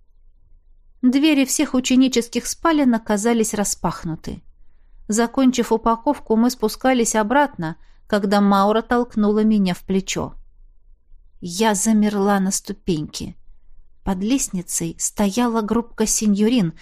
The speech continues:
человек семь, они окружали Паулу. Та выпрямилась в своем сером узком платье, похожее на колокольню Сан-Леоне, и смотрела на меня широко открытыми карими глазами.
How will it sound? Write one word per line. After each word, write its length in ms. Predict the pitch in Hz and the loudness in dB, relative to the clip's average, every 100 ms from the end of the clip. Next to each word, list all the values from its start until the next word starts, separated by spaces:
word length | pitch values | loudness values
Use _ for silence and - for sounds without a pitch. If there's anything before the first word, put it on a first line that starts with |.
| - - | -20 -12
человек 440 | - 269 269 294 | -6 -2 -2 -2
семь, 520 | - - 294 240 156 160 - - - | -2 -2 2 2 0 -4 -12 -20 -8
они 280 | 190 196 220 | -2 2 2
окружали 560 | 233 214 208 220 214 | 0 -2 -2 0 0
Паулу. 680 | 233 - 240 170 160 165 160 - - - - - - - _ - - - - | -2 -2 0 0 -2 -8 -12 -16 -20 -20 -20 -20 -20 -20 _ -20 -20 -10 -2
Та 140 | 214 | 0
выпрямилась 800 | 196 254 - 208 185 180 180 - - - | 0 -2 0 0 2 2 0 -2 -8 -6
в 40 | |
своем 420 | - 196 196 214 196 | -2 0 2 2 2
сером 440 | - 226 202 196 | 2 0 2 2
узком 340 | 202 - 196 | 0 0 2
платье, 440 | 190 214 254 254 196 | 2 0 0 0 -2
похожее 580 | 185 180 220 214 214 208 | -2 -2 0 2 2 2
на 140 | 208 | 0
колокольню 760 | - 202 202 196 240 226 220 | 0 2 2 2 0 2 2
Сан-Леоне, 800 | 214 240 220 220 240 254 180 175 - - - - | 0 0 2 4 4 4 2 0 -4 -14 -8 0
и 100 | 247 | 0
смотрела 540 | - 240 - 285 240 | 2 0 2 2 4
на 140 | 226 | 4
меня 280 | 226 220 269 | 4 4 4
широко 440 | 277 240 226 - 277 | 2 0 0 0 0
открытыми 600 | 285 - 247 247 262 269 | 0 0 0 4 4 4
карими 440 | - 202 214 240 | 2 4 6 4
глазами. 680 | 247 247 208 175 170 170 | 4 2 2 0 0 -4